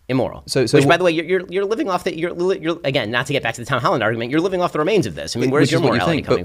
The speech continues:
Speaker 2: but,
Speaker 1: from?
Speaker 2: but wh-, who's the moral relativist now? I mean, I mean, it, it seems that, uh, a moment ago
Speaker 1: In
Speaker 2: you say that the great, the great success of religion is provided being a sort of,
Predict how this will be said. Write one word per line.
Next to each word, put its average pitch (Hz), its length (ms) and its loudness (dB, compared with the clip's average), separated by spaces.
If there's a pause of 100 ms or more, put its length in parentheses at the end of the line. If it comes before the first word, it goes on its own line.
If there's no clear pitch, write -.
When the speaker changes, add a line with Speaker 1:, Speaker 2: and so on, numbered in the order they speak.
(160)
Speaker 2:
but, 127 160 0
Speaker 1:
from? 120 160 -10
Speaker 2:
but - 220 -8
wh-, - 20 -4
who's 139 160 0
the 139 80 -2
moral 120 260 2
relativist 107 380 -2
now? 139 400 -2
I 107 60 -4
mean, 107 180 -2
I 110 80 0
mean, 104 80 -2
it, 110 160 0
it 110 140 -2
seems 120 160 0
that, 117 120 -2 (400)
uh, - 60 -8 (260)
a 123 60 4
moment 147 220 6
ago 120 100 4
Speaker 1:
In 110 60 4
Speaker 2:
you 110 80 2
say 117 100 2
that 110 140 0
the 113 80 0
great, 113 240 2
the 107 80 -4
great 110 280 2 (300)
success - 460 0
of 120 80 -2
religion 120 320 2
is 98 80 -8
provided 113 320 0
being 107 160 -2
a 101 40 -4
sort 107 200 -4
of, 101 160 -4